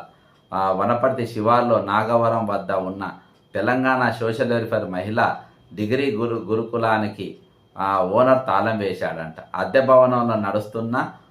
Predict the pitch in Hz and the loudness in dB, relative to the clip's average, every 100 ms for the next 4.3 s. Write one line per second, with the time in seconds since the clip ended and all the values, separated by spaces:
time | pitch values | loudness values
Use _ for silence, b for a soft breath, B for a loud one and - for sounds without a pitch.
0 | _ 90 117 135 139 139 123 104 104 113 | _ -2 0 2 2 2 2 2 0 0
1 | 113 113 117 113 110 113 110 135 - B | 0 -2 -2 -2 -2 -4 -8 -10 -12 B
2 | _ 95 120 147 143 127 127 127 117 98 | _ -2 0 0 2 4 6 4 2 2
3 | 90 113 110 104 92 110 110 117 113 95 | 0 -2 -2 -4 -4 -6 -2 0 0 -2
4 | 92 85 | -6 -6